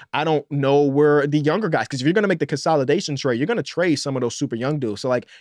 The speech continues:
Anthony Black, Jett Howard, the list goes on and on. I still want to see where those players are. And if we can do that while simultaneously staying competitive, we're okay with it. Right? Unless, again, unless the market says, "This guy that's perfect for what we're trying to do is available,"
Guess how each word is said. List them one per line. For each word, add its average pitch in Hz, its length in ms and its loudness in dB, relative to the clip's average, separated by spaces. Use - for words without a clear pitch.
Anthony 123 320 -6
Black, 147 400 -2
Jett 120 300 -2
Howard, 127 460 -2
the 120 80 -4
list 156 200 0
goes 156 200 0
on 147 240 0
and 131 140 -4
on. 147 260 -2
I 151 200 0
still 156 340 0
want 139 220 -4
to 120 100 -4
see 139 320 0
where 127 320 0
those 135 220 0
players 135 340 -2
are. 175 240 2
And 147 100 0
if 123 80 0
we 175 220 2
can 127 220 -6
do 170 240 0
that 208 260 2
while 156 160 2
simultaneously 151 800 -2
staying 151 260 0
competitive, 170 540 -2
we're 175 200 2
okay 190 260 0
with 147 180 -2
it. - 120 -12
Right? 147 260 0
Unless, 175 540 0
again, 170 320 0
unless 156 360 0
the 196 100 0
market 190 360 2
says, 175 380 2
"This 180 320 0
guy 196 240 2
that's 151 180 -2
perfect 220 440 0
for 156 100 4
what 208 220 2
we're 220 120 0
trying 220 320 0
to - 80 -4
do 214 180 2
is 165 80 0
available," 233 520 0